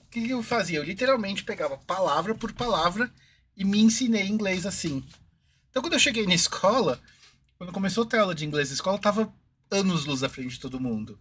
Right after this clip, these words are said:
Não conseguia falar muito bem, mas eu já conseguia me comunicar em termos de entender as palavras, conseguir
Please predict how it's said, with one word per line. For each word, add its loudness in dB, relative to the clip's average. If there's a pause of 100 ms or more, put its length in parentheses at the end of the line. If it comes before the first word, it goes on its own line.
(560)
Não -20
conseguia -6
falar -2
muito -6
bem, -4
mas 0
eu 0
já -2
conseguia -2
me 0 (560)
comunicar 0 (1200)
em -20
termos -4
de -6
entender -4
as -2
palavras, 0
conseguir -10